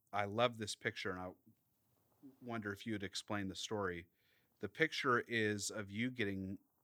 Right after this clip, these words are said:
dragged off by two police officers. What's, what's the story there, and why do you have this picture in your office?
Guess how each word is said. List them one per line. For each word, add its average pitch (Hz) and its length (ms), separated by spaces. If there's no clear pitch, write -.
dragged 110 500
off 90 520
by 92 420
two 117 200
police 98 420
officers. - 720
What's, - 460
what's 120 300
the 98 100
story 110 400
there, 82 360
and 95 180
why 104 140
do 104 80
you 98 80
have 98 220
this 92 160
picture - 380
in 85 100
your 80 240
office? - 480